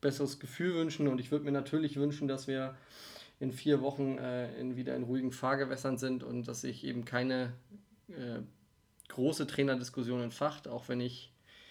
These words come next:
ja ein großer Kritiker, ein großer Skeptiker bin, aber natürlich wünsche ich mir den, für den Verein, dass wir, dass wir sportlich erfolgreich sind, dass wir keine Trainerentlassung brauchen, sondern dass wir am besten mit dem Trainer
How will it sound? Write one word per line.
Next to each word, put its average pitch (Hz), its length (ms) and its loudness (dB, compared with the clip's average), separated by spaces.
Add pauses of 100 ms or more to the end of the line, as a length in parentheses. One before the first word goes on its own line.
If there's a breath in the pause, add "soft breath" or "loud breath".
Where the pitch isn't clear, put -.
(200 loud breath)
ja - 100 -6
ein 113 80 -2
großer 131 300 -2
Kritiker, 139 580 0
ein 127 140 0
großer 127 240 -4
Skeptiker 127 560 -2
bin, 131 200 0
aber 123 520 -4 (460)
natürlich 135 460 0
wünsche 143 240 0
ich 143 120 -2
mir 139 120 6
den, 139 140 2
für 139 220 0
den 135 120 2
Verein, 131 440 2
dass 131 200 0
wir, 131 300 4 (560 loud breath)
dass 127 160 0
wir 147 80 6
sportlich 147 400 4
erfolgreich 143 540 2
sind, 139 260 2
dass - 140 -4
wir 135 80 0
keine 139 320 2
Trainerentlassung 139 680 0
brauchen, 135 480 0
sondern 123 260 0
dass 123 200 -2
wir 127 400 0
am 127 100 -4
besten 135 380 0
mit 131 180 0
dem 135 220 0
Trainer 131 420 0